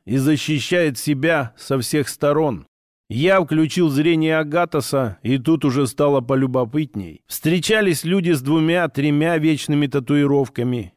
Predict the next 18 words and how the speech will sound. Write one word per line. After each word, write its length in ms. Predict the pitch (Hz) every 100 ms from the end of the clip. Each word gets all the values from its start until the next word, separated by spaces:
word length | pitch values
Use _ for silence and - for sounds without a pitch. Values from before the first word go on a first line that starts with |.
| -
экипированные 920 | 156 180 165 202 214 220 190 170 147
в 100 | -
приличный 600 | 156 175 185 175 170 151
доспех 680 | 139 135 - 180 190 - -
и 160 | 120 165
с 80 |
добротными 640 | 165 185 156 165 156 160 160
мечами. 680 | 160 139 131 117 92 87 _ -
Мне 340 | 139 190 226 170
даже 280 | 151 151
стало 340 | 147 170 165 156
стыдно 600 | - 180 202 143 98 73 -
за 200 | 123 143
свою 360 | 151 151 151
железную 600 | 127 156 156 135 131 143
палку. 680 | 127 156 127 92 - - _ _ _ _
Засилье 760 | 110 113 175 - 190 180 180 185
Аристо 640 | 190 208 - 123 101 87